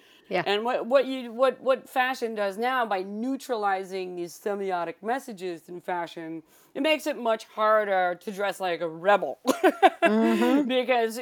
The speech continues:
Speaker 2: everybody dresses like a rebel now, you know? I mean, it's like, there, there, like Deleuze says, "Capitalism reaches everywhere. It is like the all-contorting glove that can
Speaker 1: Mm.
Speaker 2: fill in every nick and cranny of life," you know?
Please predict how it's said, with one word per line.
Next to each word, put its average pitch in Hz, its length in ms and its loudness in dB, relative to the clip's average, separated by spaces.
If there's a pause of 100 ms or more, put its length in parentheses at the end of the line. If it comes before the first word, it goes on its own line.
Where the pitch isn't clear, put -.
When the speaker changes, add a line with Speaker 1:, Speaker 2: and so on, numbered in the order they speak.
Speaker 2:
everybody 202 560 2
dresses 180 400 -2
like 170 220 -4
a 175 40 -4
rebel 160 380 -4
now, 143 300 -12
you 147 120 -14
know? 175 300 -12
I 247 100 -6
mean, 269 220 -4
it's 269 160 -6
like, 240 340 -2
there, 254 340 -2
there, 233 300 -2
like 220 340 -4
Deleuze 220 500 2
says, 185 420 0
"Capitalism 185 840 0
reaches 185 460 -4
everywhere. 165 760 -2
It 151 100 -8
is 165 160 -10
like 170 260 0
the 180 240 -6
all-contorting 214 1500 4
glove 170 840 -2
that 170 200 -6
can 175 100 -4
Speaker 1:
Mm. 156 160 -4
Speaker 2:
fill 233 260 6
in 208 180 -2
every 226 400 0
nick 220 280 0
and 202 220 -8
cranny 190 600 -6
of 160 160 -8
life," 165 540 -4
you 170 100 -10
know? 175 220 -10